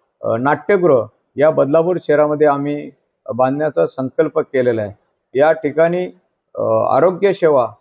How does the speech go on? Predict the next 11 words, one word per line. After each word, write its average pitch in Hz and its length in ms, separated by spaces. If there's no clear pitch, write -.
ही 185 400
नगरपालिकेच्या 175 680
माध्यमातून 160 400
अजून 156 320
चांगली 156 380
कशी - 380
देता 143 220
येईल 117 200
यासाठी 170 540
सुद्धा 156 340
आम्ही 160 200